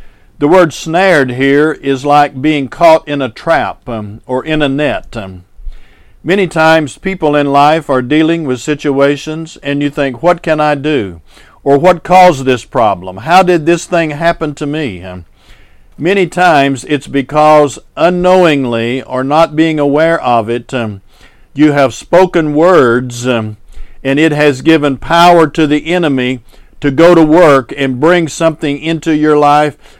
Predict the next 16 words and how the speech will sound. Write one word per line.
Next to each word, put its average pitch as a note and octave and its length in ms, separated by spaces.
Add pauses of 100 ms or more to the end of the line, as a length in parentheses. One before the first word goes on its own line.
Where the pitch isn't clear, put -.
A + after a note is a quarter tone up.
maybe D#3+ 360
not D#3+ 300
just D3+ 300
over D3 260
a C3+ 60
day D3 260
or D3 120
two, C#3 340
it D#3 160
may D3+ 180
have C#3 160
taken C#3+ 540
weeks E3 500
or C#3+ 160
months, D3 540
um, A#2 220